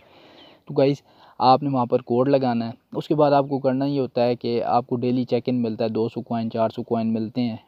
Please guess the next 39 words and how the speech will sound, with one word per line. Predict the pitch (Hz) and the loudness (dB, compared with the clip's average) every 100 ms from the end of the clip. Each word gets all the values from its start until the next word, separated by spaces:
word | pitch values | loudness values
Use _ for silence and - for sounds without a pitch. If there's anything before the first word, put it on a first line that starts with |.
| - | -2
आप | 113 | 0
वीडियोज़ | 113 113 127 131 | 0 -2 -2 -2
को | 127 | -4
जैसे | 117 110 - | -2 -2 -2
जैसे | 123 117 117 | -4 -2 -4
देखते | 117 110 117 - - | -6 -4 -4 -4 -4
हैं, | 117 110 104 | -2 -2 -2
वॉच | 107 110 113 | 0 0 0
करते | - 107 - | -6 -8 -6
हैं, | 113 113 113 | -6 -4 -4
लाइक | 110 113 120 | -2 -2 -2
करते | 113 107 117 | -6 -6 -6
हैं | 117 104 | -6 -8
और | 110 120 117 107 _ - | -8 -4 -2 -4 _ -10
जो | 127 123 | -2 2
लोग | 117 123 | 4 2
होते | 120 110 117 | 2 -2 -4
हैं | |
उनको | 117 117 | -4 -6
फॉलो | - 113 123 | 0 0 0
करते | 117 104 117 | -2 -6 -4
हैं, | 117 | -6
जिनकी | 113 113 | -4 -4
वीडियो | 110 117 110 | -4 -4 -2
आपको | 110 120 | -2 -4
अच्छी | 120 117 | -6 -4
लग | 110 110 | -4 -4
रही | 110 | -4
है, | |
आप | 110 | -4
उसको | 113 - 110 | -6 -8 -2
फॉलो | 120 120 | 0 0
करना | 120 110 110 | -2 -4 -6
चाह | 110 107 | -6 -4
रहे | |
हैं, | 110 | -2
आप | 110 | 0
फॉलो | 120 131 | 2 0
करें। | 127 120 | -2 -4